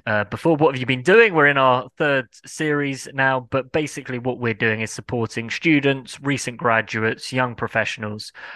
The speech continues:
uh, really try and understand the world of work, um, giving you really good insight for interviews or potential interviews and applications that you may have, but also just making sure once you're trying to navigate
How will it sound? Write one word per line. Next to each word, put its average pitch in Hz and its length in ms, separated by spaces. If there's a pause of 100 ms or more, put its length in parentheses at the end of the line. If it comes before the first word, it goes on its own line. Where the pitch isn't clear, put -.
uh, 113 180 (100)
really 143 300
try 123 220
and 120 100
understand 107 800
the 107 400
world 117 360
of 92 120
work, - 420 (400)
um, 113 240
giving 143 380
you 131 140
really 143 200
good 135 160
insight 123 480
for 110 380 (160)
interviews 135 560
or 117 40
potential - 480
interviews 113 600
and 110 120
applications 113 680
that 120 100
you 113 80
may 107 200
have, 110 320 (380)
but - 120
also 147 520
just 117 220
making 127 260
sure 120 160
once 131 380
you're 127 100
trying 117 140
to 117 80
navigate 120 720